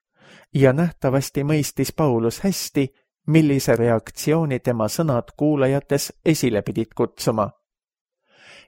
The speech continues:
Järgnevalt käsitlebki ta seda küsimust.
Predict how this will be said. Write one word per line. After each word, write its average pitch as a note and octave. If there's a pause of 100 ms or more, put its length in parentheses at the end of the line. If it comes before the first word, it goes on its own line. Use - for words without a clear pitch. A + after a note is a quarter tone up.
Järgnevalt C3
käsitlebki D3+
ta E3
seda D3+
küsimust. G2+